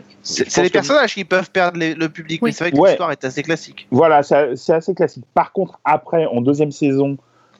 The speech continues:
Speaker 2: euh, notamment vers le milieu de la deuxième saison, après l'épisode huit, je crois qu'on apprend donc qui est le,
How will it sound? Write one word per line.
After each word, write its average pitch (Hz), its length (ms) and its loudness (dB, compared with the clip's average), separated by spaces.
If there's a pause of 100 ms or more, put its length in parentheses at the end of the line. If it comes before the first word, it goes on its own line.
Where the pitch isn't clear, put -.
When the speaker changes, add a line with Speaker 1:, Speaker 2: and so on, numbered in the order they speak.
Speaker 2:
euh, 95 840 2
notamment 113 440 2
vers 110 140 2
le 110 60 2
milieu 139 340 4
de 131 60 -2
la 131 100 4
deuxième 120 280 0
saison, 120 220 0
après 117 180 0
l'épisode 101 500 0
huit, 98 340 -2 (260)
je 98 260 0
crois 117 300 -2
qu'on 95 380 -4
apprend 107 420 0
donc 92 200 -4
qui - 140 -2
est 87 60 4
le, 80 340 0